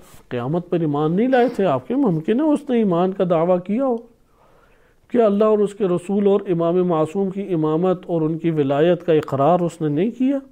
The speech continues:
کیونکہ آیت میں کیا ہے؟ "بِمَا أُنزِلَ إِلَيْكَ وَمَا أُنزِلَ مِن قَبْلِكَ۔" اے رسول، جو کچھ آپ پر نازل ہوا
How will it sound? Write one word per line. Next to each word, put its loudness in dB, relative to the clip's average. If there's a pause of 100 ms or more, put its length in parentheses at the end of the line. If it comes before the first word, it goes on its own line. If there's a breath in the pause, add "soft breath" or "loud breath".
(1400 soft breath)
کیونکہ -6
آیت 2
میں 0
کیا 2
ہے؟ 2
"بِمَا 2
أُنزِلَ 0
إِلَيْكَ 0
وَمَا 2
أُنزِلَ 2 (400)
مِن -10
قَبْلِكَ۔" 0 (500 soft breath)
اے 2
رسول، 0
جو 4 (100)
کچھ -2
آپ 2
پر 2
نازل -6
ہوا -10